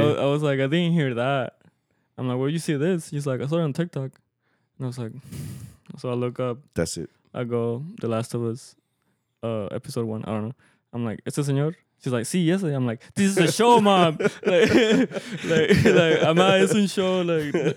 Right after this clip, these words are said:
Speaker 1: no, no es, no es de verdad, you know?
Speaker 2: Yeah, yeah, yeah.
Speaker 1: And she's like, "Entonces, ¿cómo saber qué es lo, qué es lo que es verdad?" I'm like, "Not TikTok," you
Speaker 2: Yeah,
Speaker 1: know? Like,
Speaker 2: that's true.
Speaker 1: <laughs> and it's 'cause it's that, that beginning is very convincing 'cause they try to make it look like real life, you know?
Speaker 2: Mm.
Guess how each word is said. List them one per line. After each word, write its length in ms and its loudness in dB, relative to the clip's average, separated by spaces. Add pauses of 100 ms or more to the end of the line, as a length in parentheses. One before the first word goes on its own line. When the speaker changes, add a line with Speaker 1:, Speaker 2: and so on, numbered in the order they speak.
(200)
Speaker 1:
no, 200 0
no 280 -2
es, 240 -8
no 140 -6
es 100 -4
de 100 -2
verdad, 540 -2
you 80 -6
know? 80 -6
Speaker 2:
Yeah, 180 0
yeah, 340 0
yeah. 120 -10
Speaker 1:
And 100 -6
she's 120 -4
like, 140 -4
"Entonces, 180 -2
¿cómo 240 2
saber 220 0
qué 60 -2
es 60 0
lo, 220 0 (100)
qué 120 -2
es 100 -2
lo 140 0
que 160 -4 (260)
es 140 -4
verdad?" 400 -4
I'm 120 -4
like, 200 -6 (300)
"Not 360 2
TikTok," 520 2
you 80 4
Speaker 2:
Yeah, 120 6
Speaker 1:
know? 420 2
Like, 300 0
Speaker 2:
that's 120 4
true. 240 4 (400)
Speaker 1:
<laughs> 400 -16
and 160 2
it's 160 2
'cause 160 2
it's 140 2
that, 220 0 (100)
that 340 -2
beginning 380 2
is 80 0
very 160 2
convincing 580 -4
'cause 120 -6
they 80 -6
try 160 -2
to 60 0
make 200 -4
it 60 -2
look 160 -2
like 160 -4
real 160 -4
life, 320 -4
you 80 -6
know? 200 -6
Speaker 2:
Mm. 280 -6